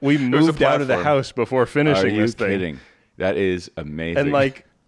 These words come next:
Speaker 1: and, like, I had friends that built, like, way cooler tree houses in a weekend
Speaker 2: <laughs>
Speaker 1: without asking their parents' permission by just, like, fucking stealing shit off their dad's lumber pile and going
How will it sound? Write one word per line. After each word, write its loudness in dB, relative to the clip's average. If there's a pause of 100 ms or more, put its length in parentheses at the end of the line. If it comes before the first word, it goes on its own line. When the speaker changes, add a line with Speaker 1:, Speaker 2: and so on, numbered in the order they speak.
(920)
Speaker 1:
and, 2
like, 2
I 0
had 0
friends -2
that -6
built, 0
like, 0 (340)
way 0
cooler 2
tree 0
houses 0
in -2
a -2
weekend -2
Speaker 2:
<laughs> -10
Speaker 1:
without 2
asking 0
their 0
parents' -2
permission -4
by 0
just, -4
like, 0
fucking -2 (360)
stealing 0
shit 0
off 2
their 0
dad's 0
lumber 0
pile 2
and -2
going -2